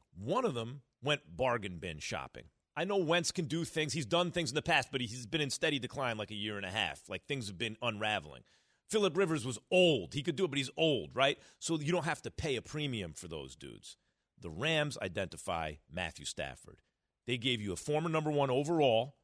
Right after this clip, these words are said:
who went to two Pro Bowls and a Super Bowl, two firsts and a third. They like, "Here's our chips in the middle of the table. Get me that baller right there." The Colts were, got a little bit cute. Mm, let me see who I can finagle, who might work. I don't have to pay as much for him.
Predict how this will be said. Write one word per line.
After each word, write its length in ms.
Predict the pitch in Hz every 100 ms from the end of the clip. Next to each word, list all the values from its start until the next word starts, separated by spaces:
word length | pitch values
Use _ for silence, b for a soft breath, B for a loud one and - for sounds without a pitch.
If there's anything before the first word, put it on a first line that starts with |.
| -
who 80 | 143
went 160 | 139 107
to 80 | -
two 160 | - 196
Pro 220 | 185 175
Bowls 280 | 160 170 156
and 100 | 165
a 40 |
Super 260 | - 185 135
Bowl, 400 | 127 120 120 - b b b -
two 240 | 254 277
firsts 440 | - 208 196 - 190
and 100 | 151
a 40 |
third. 360 | - 202 151 135
They 100 | 196
like, 240 | 160 135
"Here's 320 | - 214 190
our 180 | 175 175
chips 400 | - - 170 -
in 40 | 160
the 60 |
middle 160 | 156 175
of 40 | 151
the 80 |
table. 420 | - 170 151 156 - b -
Get 220 | 135 185
me 140 | 160 143
that 360 | 143 - 104
baller 420 | 110 135 101 82 90
right 240 | 117 110
there." 240 | 127 90 - b b b _
The 80 | 143
Colts 560 | - 277 240 - - -
were, 120 | 143 151
got 220 | 180 160
a 40 |
little 240 | 160 254 247
bit 220 | 240 -
cute. 300 | - 196 - _ -
Mm, 240 | 233 226 208 b b
let 80 | 180
me 80 | 269
see 220 | - 254
who 200 | 226 214
I 140 | - -
can 160 | 185
finagle, 640 | - 175 185 196 180 190 143
who 140 | 160
might 360 | 160 202 196 165
work. 300 | 180 175 165
I 80 | 175
don't 120 | 180
have 140 | 180
to 80 | 147
pay 260 | - 170 175
as 140 | 127
much 200 | 151 147
for 380 | - 147 143 92
him. 160 | 62